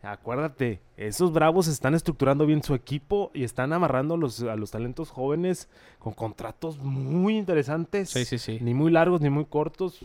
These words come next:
Speaker 1: con dinero bien. Y pues chance y vemos a, a una extensión ahí de
Speaker 2: Yo,
Speaker 1: Strider.
Speaker 2: yo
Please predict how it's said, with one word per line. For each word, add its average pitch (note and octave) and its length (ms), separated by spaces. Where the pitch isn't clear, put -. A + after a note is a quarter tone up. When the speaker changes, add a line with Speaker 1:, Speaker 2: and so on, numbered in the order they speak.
Speaker 1:
con A#2+ 140
dinero B2+ 360
bien. D#3 460
Y G#2 100
pues - 200
chance A#2+ 260
y D#3 60
vemos C#3+ 380
a, B2 60
a A2+ 260
una A#2 300
extensión A#2+ 580
ahí A2 180
de G#2 80
Speaker 2:
Yo, D3+ 100
Speaker 1:
Strider. C#3 160
Speaker 2:
yo E3+ 180